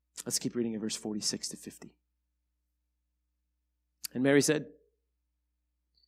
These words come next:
my soul magnifies the Lord.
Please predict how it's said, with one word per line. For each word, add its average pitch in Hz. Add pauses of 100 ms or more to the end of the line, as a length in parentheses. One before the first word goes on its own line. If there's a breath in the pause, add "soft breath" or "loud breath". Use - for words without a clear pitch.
(340)
my 147
soul 160 (200 soft breath)
magnifies 117
the -
Lord. 95